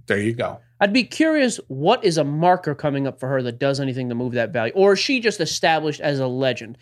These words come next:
Speaker 1: I think she's established.
Speaker 2: Okay,
Speaker 1: Yeah, I
Speaker 2: I mean,
Speaker 1: think
Speaker 2: I know that, and I know the name 'cause of Nomar. I'd be curious, though, like, do people view her as, like, an all-time gr-? I have
Speaker 1: Well,
Speaker 2: no
Speaker 1: that's,
Speaker 2: idea.
Speaker 1: that's the point. She is got, she is known in many Google <laughs> searches as the number one woman soccer player.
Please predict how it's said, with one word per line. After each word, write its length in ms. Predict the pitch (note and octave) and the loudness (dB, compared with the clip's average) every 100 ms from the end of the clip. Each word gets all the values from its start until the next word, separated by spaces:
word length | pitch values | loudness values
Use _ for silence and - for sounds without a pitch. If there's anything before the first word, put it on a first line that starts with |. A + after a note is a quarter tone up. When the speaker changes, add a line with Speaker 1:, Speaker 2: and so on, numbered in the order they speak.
| _ - | _ 0
Speaker 1:
I 160 | D3+ | 0
think 180 | A#3 D#4 | 2 2
she's 160 | - F#3 | 2 2
established. 760 | F#3+ F#3+ C4 B2 A2 - - _ E3 | 2 2 2 0 -4 -6 -10 _ 2
Speaker 2:
Okay, 120 | F3 | 4
Speaker 1:
Yeah, 80 | B2+ | 4
I 100 | C3+ | 4
Speaker 2:
I 40 | |
mean, 80 | G3+ | 4
Speaker 1:
think 80 | A3 | 2
Speaker 2:
I 40 | A#3 | 4
know 180 | B3 | 4
that, 220 | G3+ F#3+ F#3 | 4 4 4
and 80 | F3 | 2
I 60 | |
know 100 | G3+ | 2
the 80 | E3 | 2
name 220 | D#3+ D3+ | 2 0
'cause 160 | D3 B2 | 0 -2
of 60 | |
Nomar. 400 | A#2+ C#3+ B2+ G#2+ - _ | 0 0 0 -2 -4 _
I'd 140 | E3+ F3 | 0 0
be 80 | E3+ | -2
curious, 400 | - A3+ F#3 E3 | 2 4 4 2
though, 140 | D3+ | 2
like, 200 | C#3+ C3+ | 2 -2
do 80 | C#3 | -2
people 380 | G#3+ F#3 E3 C3+ | 0 0 0 -2
view 320 | B2+ F#3 F3 | -2 0 2
her 100 | E3 | 2
as, 160 | C#3 | 2
like, 120 | C3+ A2+ | -2 -4
an 60 | |
all-time 460 | C3 C#3+ C#3+ A#2+ A2+ | -4 -4 -4 -4 -6
gr-? 120 | - - _ D3 | -10 -16 _ 4
I 40 | |
have 20 | D3+ | 4
Speaker 1:
Well, 40 | |
Speaker 2:
no 60 | D3+ | 4
Speaker 1:
that's, 240 | D3+ A#2 | 2 0
Speaker 2:
idea. 120 | A2 A2 | -4 -2
Speaker 1:
that's 240 | E3 F3 | -2 -2
the 80 | E3+ | -2
point. 340 | D#3 C3 A2 | 0 0 -2
She 240 | - F3+ F3 | -2 2 2
is 180 | D3+ B2+ | 2 0
got, 400 | C3+ D3 C3 - | 0 0 -2 -2
she 160 | F3+ | 0
is 480 | F3 D#3+ D3 B2+ C#3+ | 2 2 0 -4 -4
known 460 | D3 D#3 D3 C#3+ C3+ | 2 4 4 2 -2
in 500 | C#3 C3 C3 C3+ C#3+ | -4 -4 -6 -4 0
many 480 | D3+ D3+ C#3+ A#2+ _ _ _ _ _ - | 2 2 0 -6 _ _ _ _ _ 2
Google 280 | D3+ C3+ | 4 4
<laughs> 100 | B2+ C#3+ | 2 0
searches 600 | - - C3 B2 - _ - | -2 0 0 -2 -6 _ -6
as 340 | C#3 C#3 A#2+ A#2 | 0 0 0 -2
the 160 | C#3 | -2
number 300 | C3+ C#3 C#3+ | -2 -2 0
one 540 | C3 C3+ B2+ B2+ B2+ B2 | 0 2 0 -2 -6 -8
woman 380 | C3+ C3 B2 A#2+ | -8 -6 -6 -4
soccer 400 | - A2 - G2+ | -2 -4 -4 -14
player. 440 | A2+ G#2+ A2 | -14 -14 -14